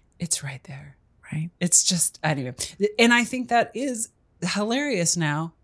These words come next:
Speaker 1: It's 'cause my brain is like,
Speaker 2: It's hilarious.
Speaker 1: "I
Speaker 2: And it's
Speaker 1: got this."
Speaker 2: also supported by science.
Speaker 1: It's supported by science.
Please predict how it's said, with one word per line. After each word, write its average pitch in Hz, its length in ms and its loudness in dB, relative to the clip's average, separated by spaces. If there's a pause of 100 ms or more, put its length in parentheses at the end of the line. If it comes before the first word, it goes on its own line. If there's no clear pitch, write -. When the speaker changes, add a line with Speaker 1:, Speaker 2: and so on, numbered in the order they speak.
Speaker 1:
It's - 140 -4
'cause 220 200 0
my 208 160 2
brain 202 260 0
is 175 160 2
like, 156 340 0
Speaker 2:
It's 202 200 6
hilarious. 196 400 4
Speaker 1:
"I 196 100 6
Speaker 2:
And 180 100 4
it's 160 120 6
Speaker 1:
got 202 100 4
this." 160 160 2
Speaker 2:
also 175 200 6
supported 180 360 0
by 208 80 2
science. 208 440 2
Speaker 1:
It's 175 140 6
supported 156 400 2
by 233 160 -2
science. 285 520 -4